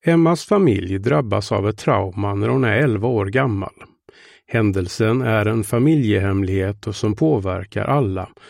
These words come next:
och kanske Emma värst. Hennes liv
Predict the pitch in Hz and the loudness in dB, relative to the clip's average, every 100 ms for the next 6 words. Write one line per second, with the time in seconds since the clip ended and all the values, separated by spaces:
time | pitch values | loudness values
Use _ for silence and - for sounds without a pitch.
0 | - - 101 101 92 123 135 101 95 113 | -20 -8 -4 -4 0 0 2 0 -2 -4
1 | 127 - - - - _ _ _ _ _ | -4 -6 -10 -20 -20 _ _ _ _ _
2 | _ _ _ _ _ _ - 143 160 151 | _ _ _ _ _ _ 0 4 4 4
3 | 160 185 196 185 | 2 4 2 0